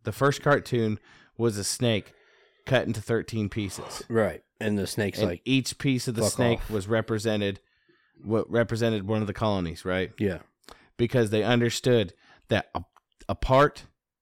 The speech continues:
Speaker 1: they're nothing.
Speaker 2: But together they are one.
Speaker 1: Together, don't fucking tread on me.
Speaker 2: Right.
Speaker 1: That is their whole ideology with that.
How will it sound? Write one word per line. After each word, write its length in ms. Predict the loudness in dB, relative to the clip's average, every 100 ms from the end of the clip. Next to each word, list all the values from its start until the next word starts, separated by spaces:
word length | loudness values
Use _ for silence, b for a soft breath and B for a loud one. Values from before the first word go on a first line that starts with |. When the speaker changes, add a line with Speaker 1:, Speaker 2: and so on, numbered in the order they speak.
| _
Speaker 1:
they're 320 | -8 0 2 2
nothing. 420 | 0 -2 -8 -14 _ _ _ _ _ _ _ _ _
Speaker 2:
But 140 | -10 -8
together 340 | -2 -2 0
they 160 | -2 -4
are 100 | -4
one. 300 | -6 -8 -12 _ _ _
Speaker 1:
Together, 640 | -4 4 4 6 2 0 _ _ _ _
don't 220 | -2 -2 -2
fucking 300 | -6 -4 -2
tread 220 | 0 0
on 160 | -2 -6
me. 140 | -10 -8
Speaker 2:
Right. 240 | -8 -8 -12 _ _ _ _ _ _ _ _ _ _ _ _ _ _ _ _ _
Speaker 1:
That 320 | 2 4 2
is 200 | 0 -2
their 220 | 2 4 4
whole 560 | 2 4 4 2 -2 _ _ _ _ _ _ _ _ 0
ideology 640 | 0 2 2 2 0 -2
with 180 | -4 -2
that. 220 | -4 -4